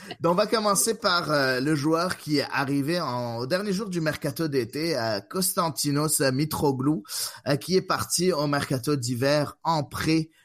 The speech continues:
euh, à Galatasaray. Euh, il y a plusieurs rumeurs qui disent que Galatasaray veut, veulent, euh, veulent le racheter. Ben, j'espère bien. Euh,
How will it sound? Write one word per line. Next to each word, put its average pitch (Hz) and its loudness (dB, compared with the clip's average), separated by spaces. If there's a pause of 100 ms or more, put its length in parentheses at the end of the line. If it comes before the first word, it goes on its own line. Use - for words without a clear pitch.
(200)
euh, 131 2 (100)
à 139 2
Galatasaray. 127 0 (560)
Euh, 123 0
il 120 2
y - 4
a 127 0
plusieurs 147 2
rumeurs 147 4
qui 143 2
disent 135 -2
que 143 -2
Galatasaray 123 0
veut, 120 0
veulent, 127 2
euh, 107 2
veulent 127 2
le 135 4
racheter. 123 -2
Ben, 113 0
j'espère 120 -2
bien. 131 -2 (540)
Euh, - -14